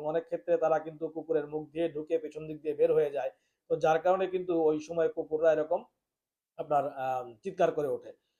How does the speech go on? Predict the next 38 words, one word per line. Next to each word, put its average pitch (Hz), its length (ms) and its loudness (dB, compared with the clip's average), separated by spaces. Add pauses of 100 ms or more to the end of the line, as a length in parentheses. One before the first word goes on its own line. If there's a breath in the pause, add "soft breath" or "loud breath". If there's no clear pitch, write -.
(180)
তো - 60 -6
যার 151 220 2
কারণে 180 320 4
ঘরে 147 260 4
এরকম 175 260 4
শব্দ 156 340 -2
হয়, 170 280 4
এই 156 160 2
ধরনের 156 300 2
কোনো 143 180 -8
কিছু 147 220 -10
আমরা 135 220 -4
রাখবো 135 300 -4
না। 110 100 -12 (200)
বা 139 120 -2
ধরেন 143 220 -4
কোনো 151 160 -8
ধরনের 147 260 -2
বাদ্যযন্ত্র, 147 680 0 (100)
বেহালা, 143 420 2 (140)
তবলা, 147 320 0 (100)
এই 139 120 -8
ধরনের 156 260 -4
যে 151 80 -12
সমস্ত 143 260 -20 (100)
জিনিস 165 240 -6 (440)
যেগুলোর 160 380 4
থেকে 160 240 2
এরকম 151 280 2 (380)
মিউজিক, 156 400 -2
এরকম 143 240 0
শব্দ 151 280 -2
হয়, 175 140 6
এই 156 80 6
ধরনের 143 240 -2
জিনিস 131 220 -12
রাখবো 117 240 -10
না। 101 100 -18